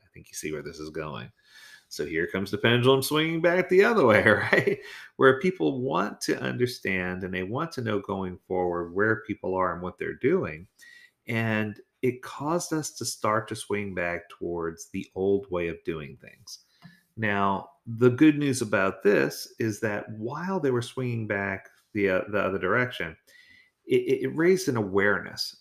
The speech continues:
And I think that's important. I think it raised an awareness that we need to be responsible. And I'm totally good with that. The problem now, though, is, okay, many organizations have said,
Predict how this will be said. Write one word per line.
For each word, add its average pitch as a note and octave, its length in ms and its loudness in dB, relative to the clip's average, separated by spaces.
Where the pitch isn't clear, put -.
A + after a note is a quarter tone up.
And G#2+ 80 -8
I G#2+ 80 -4
think D#3+ 260 -6
that's C3 300 -8
important. A#2 600 -2
I - 40 -20
think D#3+ 160 -8
it - 100 -6
raised C3 260 -2
an G#2+ 80 -8
awareness G#2+ 400 -4
that G2 160 -8
we F#2 80 -8
need F#2 160 -8
to E2+ 80 -10
be E2+ 120 -6
responsible. D#2+ 800 -12
And C#3+ 120 -4
I'm C#3 140 -2
totally D#3+ 540 -2
good E2+ 280 -2
with - 180 -2
that. - 240 -10
The C3 80 2
problem D3+ 640 -2
now, A3+ 380 -6
though, E2+ 460 -6
is, G#2+ 500 -2
okay, B2+ 500 -2
many G2+ 300 -2
organizations A2 760 2
have A2 100 -10
said, G#2 280 -2